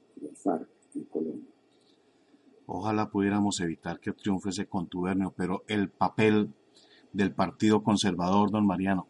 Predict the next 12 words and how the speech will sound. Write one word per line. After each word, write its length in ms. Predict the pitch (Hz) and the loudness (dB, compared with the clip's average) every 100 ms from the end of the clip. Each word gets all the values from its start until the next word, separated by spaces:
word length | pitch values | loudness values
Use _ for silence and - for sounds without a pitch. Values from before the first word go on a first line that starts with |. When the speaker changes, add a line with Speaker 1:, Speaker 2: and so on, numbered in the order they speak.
| _ | _
Speaker 2:
¿cuál 220 | 107 110 | 4 4
es 120 | 113 120 | 4 0
ese 200 | 107 113 | 0 0
papel? 460 | 95 - 104 92 - - | -2 2 2 2 -6 -12
¿Cuál 180 | 98 101 | -2 0
es 140 | 107 | 0
el, 180 | 117 113 - | 0 -2 -2
el 140 | 101 | -2
llamado 500 | 90 92 104 127 120 101 | 0 4 10 10 10 4
del 120 | 92 | 2
Partido 420 | 87 - 92 98 | -4 -2 0 0
Conservador 640 | 113 101 92 85 85 90 | 0 0 0 2 2 2